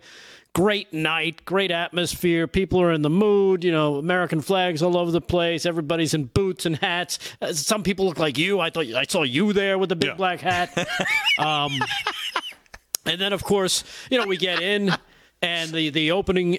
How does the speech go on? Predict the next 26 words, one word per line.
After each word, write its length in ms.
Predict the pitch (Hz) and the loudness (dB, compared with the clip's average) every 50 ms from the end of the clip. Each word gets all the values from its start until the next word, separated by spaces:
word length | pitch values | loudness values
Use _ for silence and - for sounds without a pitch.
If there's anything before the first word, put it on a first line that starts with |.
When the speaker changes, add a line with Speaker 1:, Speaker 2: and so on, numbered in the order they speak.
| - - | 0 0
Speaker 1:
artist, 400 | 160 175 175 175 185 165 - - | 0 0 2 0 0 0 0 0
they 100 | 180 165 | 0 0
had, 120 | 196 175 | 0 0
like, 200 | 175 160 143 - | 0 -2 -2 -4
three 600 | - - - - - - 160 165 - 196 214 214 | -8 -18 -20 -20 -20 -20 -14 -4 0 2 2 4
or 60 | 196 - | 2 2
four 240 | - 185 180 170 | 2 2 4 4
opening, 500 | 165 165 160 - 156 156 147 139 131 147 - - | 2 2 0 0 0 0 0 -2 -4 -6 -4 -2
uh, 480 | 143 139 135 135 131 131 131 131 - - | -2 0 0 0 0 0 0 0 0 0
I 120 | 147 151 | -2 -2
think 120 | 139 202 214 | 0 0 2
it 40 | 196 | 2
was 160 | 160 131 - | 0 0 -2
three, 500 | - 175 160 165 170 175 175 170 170 175 | -2 0 2 4 4 4 4 2 0 -2
four 400 | - - - 185 185 190 185 185 - | -4 0 2 2 2 4 2 2 0
opening, 520 | 170 170 - 180 160 156 156 151 147 143 | 0 0 0 0 2 2 2 2 2 2
uh, 140 | 139 135 135 - | 2 0 -2 -2
acts. 420 | - 151 151 151 147 - - - - | -2 -2 -2 -2 -4 -4 -4 -4 -2
Speaker 2:
Mm-hmm. 300 | - 110 101 113 123 139 151 | -2 -4 -2 0 0 0 2
Speaker 1:
And 80 | 165 | 2
then, 120 | 165 156 156 | 0 0 -2
of 100 | - - | -4 0
course, 340 | - 156 151 147 135 - | 2 2 2 2 2 2
Luke 200 | 147 147 143 - | 2 0 0 0
comes 360 | - - 143 123 110 107 104 135 | -2 -2 -2 -2 -2 -2 -2 0
on. 440 | 175 196 185 170 165 160 156 143 | 0 2 2 0 0 -2 -2 -4